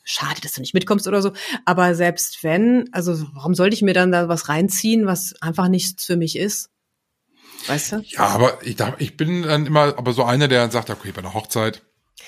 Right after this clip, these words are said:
Speaker 1: Gut, das ist
Speaker 2: Ne?
Speaker 1: vielleicht noch mal was
Speaker 2: Bei einem
Speaker 1: anderes.
Speaker 2: runden Geburtstag. Also wenn es dann umging, äh, sollen wir uns Samstag zum Fußball treffen, äh, zum Fußball gucken treffen, da hab ich dann auch eher gesagt, "Nee."
Speaker 1: Mhm.
Speaker 2: So, ne? Also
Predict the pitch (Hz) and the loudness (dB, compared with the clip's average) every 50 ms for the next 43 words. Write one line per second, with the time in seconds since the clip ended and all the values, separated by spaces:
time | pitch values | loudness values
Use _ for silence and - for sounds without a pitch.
0 | - - - - 185 190 190 175 - - 208 - - 113 120 135 143 147 147 156 | -20 -20 -14 -10 -10 -8 -6 -6 -6 -6 -6 -4 0 2 4 6 6 6 4 4
1 | 220 226 226 220 - - - 208 196 190 202 190 185 185 185 160 180 185 180 160 | 4 2 0 0 -2 -4 -2 -2 0 0 0 0 0 2 4 4 6 6 4 4
2 | 143 175 185 185 160 160 123 127 131 135 - - 139 120 113 113 113 113 - 147 | 4 4 4 4 4 2 2 2 2 2 2 2 2 2 4 2 2 0 -2 -4
3 | 127 139 135 135 147 170 156 - 170 156 160 147 135 135 151 160 160 170 165 143 | -2 -2 -2 -2 -2 -2 0 0 0 0 0 -2 -2 -2 -2 -2 -2 -2 -2 -2
4 | 131 147 143 127 135 143 147 151 143 127 135 123 135 135 143 - 156 139 - - | 0 0 0 2 2 4 4 4 2 2 2 0 -2 -2 -2 0 -2 -2 -2 -4
5 | 127 - 156 175 - - 165 160 - 156 151 151 151 156 151 151 143 113 120 135 | -10 -6 -6 -4 0 0 0 2 2 0 0 0 -2 -4 -4 -4 -4 -4 -2 0
6 | 143 143 120 101 127 117 - 135 123 - - 180 185 - 170 151 - 165 156 - | 0 0 0 -2 -6 -4 -4 -4 -4 0 0 0 4 4 2 2 2 -2 -4 -4
7 | 160 147 - 151 151 151 151 151 147 151 - - - - - - - - - - | -4 -2 0 0 2 2 0 -2 -4 -4 -10 -18 -18 -18 -18 -18 -20 -18 -12 -6
8 | 110 113 - 123 131 123 120 117 113 123 117 110 104 92 98 92 104 95 - - | -4 0 0 2 2 2 0 0 2 2 2 0 0 -2 -4 -4 -4 -6 -8 -8
9 | 98 95 98 95 92 - _ _ _ _ _ _ - 196 190 190 180 175 170 165 | -8 -6 -6 -6 -8 -10 _ _ _ _ _ _ -10 -6 -2 -2 -2 -2 -2 -4
10 | 156 110 123 143 170 143 135 127 123 123 127 107 | -4 0 2 2 4 4 4 4 4 4 4 2